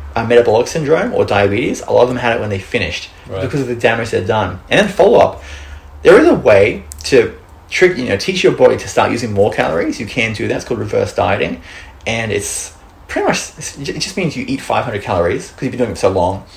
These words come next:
Speaker 1: and then you slowly increase it each day. So you go to six hundred and seven hundred. You work your way back to a healthy, uh,
Speaker 2: Right.
Speaker 1: healthy weight range and
Speaker 2: Right.
Speaker 1: healthy metabolism. And your body will follow.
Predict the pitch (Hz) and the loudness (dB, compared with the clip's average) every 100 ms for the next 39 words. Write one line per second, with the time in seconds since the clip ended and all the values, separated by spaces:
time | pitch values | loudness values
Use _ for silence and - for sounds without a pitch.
0 | - 120 131 117 - - 123 120 113 98 | -8 -2 -2 -2 -8 2 4 4 2 -8
1 | - 104 - 90 - - - 104 92 - | -8 -8 -6 -6 -2 -2 0 -6 -6 -8
2 | - 127 123 123 - - 90 127 123 127 | -6 -2 -2 -4 -14 -16 0 2 2 0
3 | 113 107 - 135 165 - - 120 110 101 | -4 -6 -4 0 0 2 2 2 2 -2
4 | 101 98 92 - - - - - 92 80 | -2 -2 -2 -6 -16 -20 -10 0 0 2
5 | 123 120 110 95 95 80 - - - 82 | 0 0 0 2 2 0 -4 -8 -8 -6
6 | 95 98 87 82 120 95 87 85 87 - | -4 -4 -4 -6 -4 -4 -4 -6 -10 -14
7 | - - 349 415 339 180 - 117 82 | -16 2 6 8 8 8 6 4 4